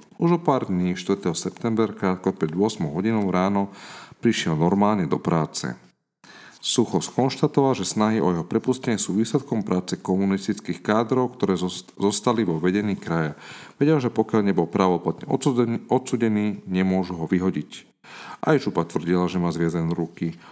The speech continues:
Hovorca Martin Krupa povedal, že na rozdiel od štátnej správy nemôžu použiť etický kódex a prepustiť zamestnanca za to, čo robí Kotleba. Argumentoval prípadom, keď nechodili, e, nevyhodil učiteľku z juhu Slovenska, ktorá si privyrábala poskytovanie erotických služieb. E,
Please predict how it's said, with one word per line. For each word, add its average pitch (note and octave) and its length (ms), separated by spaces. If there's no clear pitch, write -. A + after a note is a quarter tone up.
Hovorca A#2 400
Martin F#2+ 420
Krupa C3 400
povedal, F#2 480
že F2+ 140
na E2+ 160
rozdiel A#2 320
od F#2+ 140
štátnej C3 340
správy B2+ 400
nemôžu A#2+ 400
použiť G#2+ 400
etický G2+ 480
kódex G2 560
a - 80
prepustiť F#2+ 500
zamestnanca G#2+ 640
za E2+ 160
to, A#2+ 240
čo G2+ 140
robí F#2 240
Kotleba. D#2+ 560
Argumentoval F#2+ 680
prípadom, C3 640
keď G2+ 160
nechodili, G2 500
e, - 60
nevyhodil G2 480
učiteľku G2 480
z F#2+ 160
juhu F#2 160
Slovenska, F#2+ 640
ktorá F#2 260
si F2+ 160
privyrábala F2 800
poskytovanie F2+ 680
erotických F2+ 480
služieb. A#2+ 560
E, - 40